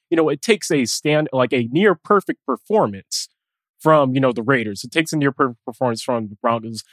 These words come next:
the Panthers, teams that have pushed Kansas City to the brink this season. It still hasn't been enough for the most part. But when you look at Pittsburgh, I don't know if I've seen, outside of maybe the early, the game early in the season against, um,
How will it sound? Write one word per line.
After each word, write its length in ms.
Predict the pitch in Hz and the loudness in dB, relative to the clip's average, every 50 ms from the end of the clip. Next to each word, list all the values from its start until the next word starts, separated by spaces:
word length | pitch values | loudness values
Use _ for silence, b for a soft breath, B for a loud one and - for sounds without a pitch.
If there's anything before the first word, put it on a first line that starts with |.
| b b b | b b b
the 100 | - - | -4 -4
Panthers, 640 | - 131 156 143 135 123 - - 120 104 104 - - | -2 0 2 4 4 4 2 0 -4 -4 -4 -6 -6
teams 260 | - - 226 226 202 - | -4 -2 -2 0 2 2
that 100 | 220 156 | 2 2
have 100 | 117 107 - - | 2 0 -4 -4
pushed 300 | 165 156 165 165 - - | 0 0 0 0 -2 -4
Kansas 320 | - 160 156 147 160 139 - | -4 -4 -2 -2 -4 -4 -2
City 240 | 165 156 147 143 | -2 -2 -2 -2
to 140 | 131 - - | -4 -6 -8
the 80 | 117 107 | -10 -10
brink 460 | - - 110 113 127 139 151 156 - - _ _ _ _ _ _ _ _ - | -10 -8 -6 -4 -2 -2 -4 -4 -8 -14 _ _ _ _ _ _ _ _ 0
this 160 | 160 160 160 | 0 0 0
season. 480 | - - 175 175 175 180 190 190 202 - _ _ _ _ _ _ _ _ _ - | 0 0 0 0 0 0 0 0 -2 -4 _ _ _ _ _ _ _ _ _ -4
It 120 | 170 165 | -4 -4
still 240 | - - 196 190 165 | -2 2 2 2 4
hasn't 340 | 165 165 160 147 160 139 117 | 4 4 4 2 0 -2 -2
been 120 | 139 139 | 0 0
enough 260 | 131 127 131 139 147 _ | 0 2 2 2 0 _
for 100 | - 139 | -2 -2
the 120 | 117 113 | -2 -2
most 360 | 110 113 131 151 160 - - | -2 0 -2 -2 -2 -4 -6
part. 260 | - 170 160 175 175 - _ _ _ _ _ _ _ _ | -4 -4 -2 -4 -6 -10 _ _ _ _ _ _ _ _
But 120 | - 175 170 | 2 4 4
when 180 | 151 165 170 | 4 2 2
you 100 | 160 160 | 4 4
look 160 | 202 247 - - | 4 4 2 0
at 180 | 196 131 - | -4 -8 -4
Pittsburgh, 560 | _ - 208 220 - - - 254 247 262 262 - _ _ _ _ _ _ _ _ _ - | _ 0 0 0 -2 -4 -2 -2 -2 -2 -2 -6 _ _ _ _ _ _ _ _ _ 2
I 120 | 151 196 | 4 6
don't 240 | 247 262 254 208 180 | 6 6 6 4 4
know 220 | 196 208 220 220 | 4 4 6 4
if 140 | 185 - - | 4 4 4
I've 180 | 196 175 170 156 | 4 4 4 2
seen, 600 | - - 185 180 170 160 156 147 135 127 113 - - | 0 0 2 2 4 4 2 2 0 0 -2 0 2
outside 400 | 170 202 202 - - 233 208 175 | 2 2 4 4 2 4 4 4
of 80 | 156 | 4
maybe 420 | 147 151 156 139 139 135 123 117 - _ _ | 4 4 4 4 4 2 2 0 -2 _ _
the 60 | - 139 | -6 -2
early, 300 | - 156 151 156 151 - 120 | 0 2 2 2 2 0 -2
the 240 | 131 131 127 123 113 | -2 -2 0 -2 -2
game 280 | 98 - 147 147 147 | 0 0 2 2 4
early 240 | 139 139 139 147 139 | 4 4 4 4 2
in 40 | 127 | 0
the 60 | 127 | -2
season 280 | - - 139 123 120 110 | 0 0 -2 -2 -2 -4
against, 500 | 120 101 120 117 113 107 - - - - _ - | -4 -2 -2 -2 -2 -2 -6 -8 -10 -10 _ -2
um, 440 | 127 120 117 113 104 104 104 113 | -2 0 0 0 -2 -4 -8 -12